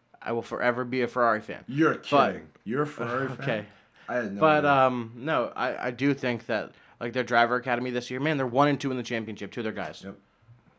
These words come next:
Speaker 2: Then they're, like, fourth, I think,
Speaker 1: Yeah,
Speaker 2: too?
Speaker 1: and, um,
Speaker 2: Sixth? Mazepin
Speaker 1: sixth.
Speaker 2: sixth?
Speaker 1: Yeah, Mazepin sixth. But Mick is number one in the championship right now. That, that kid's having a seat next year. He's gonna,
Speaker 2: Mm-hmm.
Speaker 1: I'm, I, I, he,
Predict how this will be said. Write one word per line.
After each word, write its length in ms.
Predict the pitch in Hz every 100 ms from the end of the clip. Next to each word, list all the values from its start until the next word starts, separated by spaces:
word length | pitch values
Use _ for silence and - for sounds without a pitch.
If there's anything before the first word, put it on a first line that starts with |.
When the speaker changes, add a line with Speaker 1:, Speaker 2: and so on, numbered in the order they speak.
| _
Speaker 2:
Then 140 | 104 107
they're, 100 | 117
like, 240 | 104 98
fourth, 520 | - - 98 110 135 127
I 80 |
think, 260 | 127 147 151
Speaker 1:
Yeah, 260 | 143 147 127
Speaker 2:
too? 60 | 131
Speaker 1:
and, 240 | 143 139
um, 400 | 139 135 131 123
Speaker 2:
Sixth? 300 | 110 120 - _
Mazepin 140 | 95 110
Speaker 1:
sixth. 300 | 131 107 -
Speaker 2:
sixth? 320 | 101 110 -
Speaker 1:
Yeah, 100 | 127
Mazepin 400 | 127 139 135 135 120
sixth. 340 | 131 - - _ _ _ -
But 280 | 151 147 - _ _ - 147 - - -
Mick 260 | 160 185 196
is 100 | 180
number 220 | 151 147
one 140 | 127 113
in 60 |
the 60 | 113
championship 540 | - 104 92 92 107
right 140 | 92 92
now. 220 | 90 101 - - _
That, 240 | 113 127 - 117
that 180 | 120 120
kid's 160 | 127 123
having 240 | 101 95
a 40 | 85
seat 180 | - -
next 240 | - -
year. 200 | - - _ _ -
He's 160 | 120
gonna, 200 | 131 123
Speaker 2:
Mm-hmm. 240 | - 123 113 -
Speaker 1:
I'm, 160 | 110 - _
I, 100 | -
I, 60 | 123 -
he, 280 | 135 135